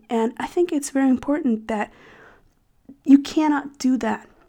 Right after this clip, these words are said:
unless you are willing to do the work inside of yourself. People are not inspired by people who just preach. Um, they're inspired by people where they know that it,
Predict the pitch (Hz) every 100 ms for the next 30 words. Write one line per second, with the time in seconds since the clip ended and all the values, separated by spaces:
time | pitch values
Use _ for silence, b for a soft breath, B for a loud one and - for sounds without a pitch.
0 | _ _ _ 233 220 220 214 226 220 208
1 | 202 208 208 196 202 220 208 202 208 202
2 | - 208 202 208 202 208 - 220 202 -
3 | 269 277 262 226 220 226 247 254 254 -
4 | 220 208 214 214 - b b b b b
5 | 214 208 202 220 - 220 240 220 196 202
6 | - 214 - - - 208 - - - -
7 | _ - 196 190 185 190 - - 233 240
8 | 233 - 208 214 214 208 - 226 220 214
9 | 208 208 202 202 202 202 202 202 208 185